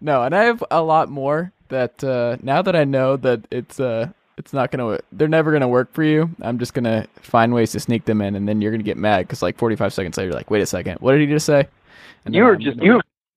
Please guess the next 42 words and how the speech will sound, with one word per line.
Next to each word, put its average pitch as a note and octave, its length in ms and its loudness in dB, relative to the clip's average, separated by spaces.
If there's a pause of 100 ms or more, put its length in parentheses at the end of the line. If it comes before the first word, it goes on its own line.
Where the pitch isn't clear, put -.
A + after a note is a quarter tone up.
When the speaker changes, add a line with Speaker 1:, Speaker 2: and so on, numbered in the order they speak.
(120)
Speaker 2:
you A3+ 140 6
have F#3 260 4
guaranteed C#3+ 540 0
yourself B2 340 2 (680)
Dane A#2+ 220 0
Cook A2+ 260 2
YouTube G2+ 420 -6
videos. F2 440 2 (640)
Speaker 1:
Ah. D#3+ 960 -4 (580)
Okay. C3+ 160 -14 (800)
Did G3 140 -8
you A#4+ 120 2
know G#3+ 60 0
Matt D3 220 4
Holliday C#3+ 360 2
is C3+ 100 0
on C3 140 -4
this B2 160 -8
roster, G#2+ 340 -6
by A#2+ 160 -8
the B2 80 -8
way? A#2+ 200 -10 (1700)
He's A#3+ 180 2
Speaker 2:
It's - 60 -14
crazy, C#4+ 260 4
Speaker 1:
thirty-eight C#4 120 2
Speaker 2:
not G#3+ 120 6
only C4 140 4
Speaker 1:
years - 140 -6
old. A2 280 -10 (380)
Speaker 2:
not F#3+ 160 0
only C4+ 120 0
is A#3 60 -2
he A3+ 40 2
on A3+ 100 4
this F#3 140 -2
roster, E3+ 300 2
but C#3 100 -8
he's C3+ 160 -4
hit F#3 160 -12
really C3+ 300 0
well. A2 380 -2